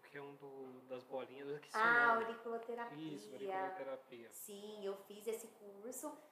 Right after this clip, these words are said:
Speaker 2: Assim que eu terminei a pós-graduação, eu fui buscar também a, a auriculoterapia, porque eu percebo que muitas pessoas têm compulsão alimentar por doces, é, tem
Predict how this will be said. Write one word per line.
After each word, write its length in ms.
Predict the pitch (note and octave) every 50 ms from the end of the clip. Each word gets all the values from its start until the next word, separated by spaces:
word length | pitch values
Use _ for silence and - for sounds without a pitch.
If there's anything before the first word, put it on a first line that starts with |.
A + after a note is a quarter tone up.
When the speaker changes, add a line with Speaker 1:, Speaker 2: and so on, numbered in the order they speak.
| - _ -
Speaker 2:
Assim 260 | G3 - - A#3+ A3+
que 60 | C#4
eu 60 | C#4 C#4
terminei 360 | C4+ B3+ A#3 A#3 A#3 A3+ A3
a 40 | A3
pós-graduação, 680 | A3 A3 G#3 G#3+ G#3+ G#3+ G#3 G#3 G#3 G#3 G#3 - G#3 G3 G#3+
eu 100 | B3 - - - G3
fui 180 | G3+ A3+ C4 C#4 C4+ A3
buscar 520 | - A3+ A3 - - F#3+ F#3 F#3+ A#3+ C#4+ -
também 320 | A#3 G#3 G3+ G3+ A3 A3+ G#3
a, 160 | G3 - - - - - - _ _ -
a 60 | F#3
auriculoterapia, 920 | G3+ G#3 G#3+ G#3 G#3 G#3+ G#3 - G#3 G3+ G3+ G3+ - G#3 G3+ A3+ C4 C#4 C#4
porque 340 | C#4 C#4 C#4+ C#4 - - G#3+
eu 120 | G3 G3
percebo 600 | G3 A3 A3 - - - G#3+ A#3+ C4+ C4 B3+ F#3+ - - - - - - _ _ _ _ _ _ _ _ _ _ _ _ _
que 80 | - A3+
muitas 280 | A3+ B3 - B3 -
pessoas 460 | - G#3+ F#3+ - - B3+ B3+ - -
têm 120 | - C4+ B3+
compulsão 440 | - C#4 C4+ - - - - B3+ B3
alimentar 460 | B3 B3 A#3 A#3+ A#3 - A#3 G#3+ G#3 G#3
por 140 | - A#3+ B3+ B3+ -
doces, 800 | - G3 G3+ G#3+ A3 G#3+ G3+ G#3 G#3 - - - G#3 G3 - - - - - _ _ _ _ -
é, 520 | A3 A3 G#3+ G#3+ G#3+ G#3 G#3 G#3 G#3 - G#3 - - - - - _ _ _ _ _ _
tem 460 | E4+ F4 F4+ F4 E4+ D#4 C#4 - -